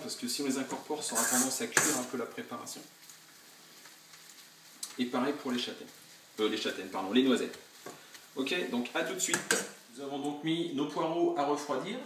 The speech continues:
et donc pendant que ça refroidit, on va chemiser notre plat avec les fameuses petites feuilles de poireaux.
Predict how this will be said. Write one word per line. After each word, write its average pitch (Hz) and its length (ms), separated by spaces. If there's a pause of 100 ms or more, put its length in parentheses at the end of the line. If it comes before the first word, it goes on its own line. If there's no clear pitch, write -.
et 123 80
donc 127 200
pendant 120 200
que - 60
ça 131 100
refroidit, 131 580
on 127 40
va 156 280
chemiser 196 440
notre 160 240
plat - 520 (580)
avec 127 320 (220)
les 120 80
fameuses 117 380
petites 104 320
feuilles 110 340 (1040)
de 147 80
poireaux. 139 380